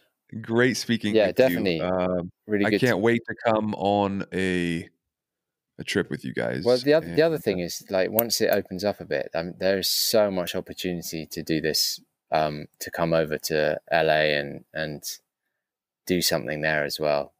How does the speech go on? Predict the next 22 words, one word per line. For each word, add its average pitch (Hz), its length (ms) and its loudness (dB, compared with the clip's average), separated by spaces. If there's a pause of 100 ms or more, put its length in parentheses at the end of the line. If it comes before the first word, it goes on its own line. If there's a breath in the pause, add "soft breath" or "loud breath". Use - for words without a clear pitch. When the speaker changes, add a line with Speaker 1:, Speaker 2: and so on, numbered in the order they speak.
(140)
Speaker 2:
You 85 120 -8
know, 82 80 0
when 95 160 2
I 98 80 4
was, 98 120 0
Speaker 1:
Yeah, 101 100 0
you 95 120 -6
Speaker 2:
when 101 140 2
Speaker 1:
got 101 80 6
Speaker 2:
I - 20 6
was, 92 100 2
Speaker 1:
to. 80 100 0
Speaker 2:
when 104 260 0
I 104 60 6
was 95 120 2
in 95 80 -2
Seattle 87 760 0
in 85 160 -4
January, 80 600 0
I 78 60 -12
was, - 160 -6
uh, - 80 -10